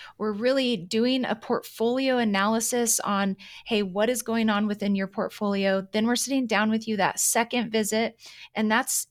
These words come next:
E for education. And so that's where we're showing you,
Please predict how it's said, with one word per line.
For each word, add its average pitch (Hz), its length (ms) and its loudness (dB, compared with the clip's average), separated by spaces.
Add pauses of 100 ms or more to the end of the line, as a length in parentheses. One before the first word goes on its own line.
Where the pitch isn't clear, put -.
(140)
E 254 340 0
for - 220 2
education. 233 720 2 (180)
And 226 140 -2
so 233 140 0
that's 233 280 0
where 294 140 0
we're 240 100 0
showing 254 340 2
you, 185 120 0